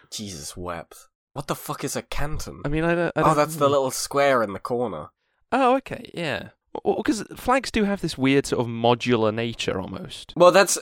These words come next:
Speaker 1: that's one of the things about flags is that a lot of people don't know is most pieces of a flag do actually, like, have a meaning for being there.
Speaker 2: Hmm,
Speaker 1: Um,
Speaker 2: hmm.
Speaker 1: I mean, a lot of it comes from, like,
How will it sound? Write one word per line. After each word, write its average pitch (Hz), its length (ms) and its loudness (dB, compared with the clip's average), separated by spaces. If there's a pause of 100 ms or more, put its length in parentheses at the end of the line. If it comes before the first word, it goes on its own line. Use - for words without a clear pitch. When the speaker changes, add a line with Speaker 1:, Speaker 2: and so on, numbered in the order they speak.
Speaker 1:
that's 143 220 4
one 160 160 6
of 147 80 2
the 120 100 2
things 143 300 0
about 98 240 2
flags 117 440 4
is 90 240 -12
that - 140 -2
a 101 40 -2
lot 104 140 0
of 92 80 -4
people 104 260 4
don't 92 240 -4
know 101 140 -2
is 92 160 -8
most 110 520 -4
pieces 120 420 -4
of 92 120 -12
a 95 100 -12
flag 98 500 2 (160)
do 160 260 8
actually, 107 800 -2
like, 95 460 -4 (800)
have 110 300 0
a 101 80 0
meaning 98 580 -6
for - 160 -8
being 87 460 -6
there. 69 340 -8 (560)
Speaker 2:
Hmm, 117 300 -10
Speaker 1:
Um, 90 560 -8 (320)
Speaker 2:
hmm. 90 60 -8
Speaker 1:
I 107 80 -4
mean, 110 180 -4
a 113 80 2
lot 143 140 8
of 131 100 -2
it 120 140 0
comes 104 320 -4
from, 92 260 -6
like, 87 220 -4